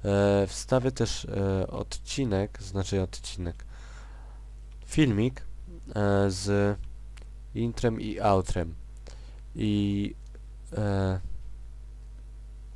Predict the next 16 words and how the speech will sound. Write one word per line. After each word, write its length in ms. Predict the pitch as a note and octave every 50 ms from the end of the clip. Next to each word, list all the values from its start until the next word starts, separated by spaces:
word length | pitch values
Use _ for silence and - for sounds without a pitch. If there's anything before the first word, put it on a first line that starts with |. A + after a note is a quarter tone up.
| - - - - - - - - - - -
no, 380 | - A2+ G2+ F#2+ F#2 F2+ - - - - - - C3 D3 D#3+ E3
e, 40 |
teraz 340 | - - - G3 F3+ F3+ D3+
będę 280 | C#3+ C#3+ C3 A#2 A2+ G#2
trochę 360 | - - A2+ G#2 F#2 G#2 G2
się 140 | - - F#2+
zajmował 480 | F2+ G2 F#2+ F#2 F#2 F#2+ F#2 F#2 F#2
też 180 | - - F#2 -
takimi 420 | - G2 - - G2 F#2 F#2 F2+
rzeczami. 520 | E2+ F2 F2+ - - F2 F2 F2+ G#2+ B2 B2 - - - - - - - - - - - - - - - -
I 100 | G2+ G2+
właśnie 480 | G2 - G#2 G#2 - - - G2+ G2+ G2
ktoś 260 | - - - A2+ G2
by 120 | G2+ G2
chciał 200 | F#2 - - G#2+
takie... 260 | - - - - A2